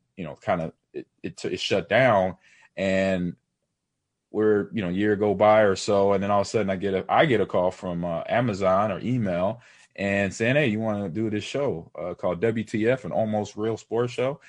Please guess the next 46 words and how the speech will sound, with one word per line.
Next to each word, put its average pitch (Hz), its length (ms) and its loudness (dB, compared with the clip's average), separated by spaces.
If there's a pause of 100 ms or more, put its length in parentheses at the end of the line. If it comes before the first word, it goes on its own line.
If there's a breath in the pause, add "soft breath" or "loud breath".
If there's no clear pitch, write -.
(320 soft breath)
Then 127 120 2
I'm 170 100 4
like, 156 160 6
"Yeah." 190 440 4
I 117 100 4
was, 120 100 2
I, 113 180 4
they 117 120 2
sent 143 220 2
me 143 80 -2
some 127 180 0
information. 139 460 0
I 139 60 -2
said, 139 200 -4
"Yeah, - 160 0
I - 60 4
wanna 190 200 -2
do 98 200 -2
this." 98 160 0
And 110 160 -2
they 123 60 0
said, - 180 -4
"Oh, 180 160 4
you're, 135 220 2
uh, 127 160 2 (420 soft breath)
you're, 127 200 -2
you're - 140 -4
somebody 151 360 6
you're 147 100 2
gonna 147 160 2
work 170 180 4
with, 127 140 2
your 117 160 2
co-host 143 340 4
is 117 80 -2
gonna 123 240 0
be, 131 220 0
uh, 123 140 2
Aaron 131 280 -2
Asher 139 180 -2
Simon." 151 300 -2
I'm 233 100 2
like, 110 200 4
"Wait 277 200 4
a 104 60 0
minute. 92 360 -2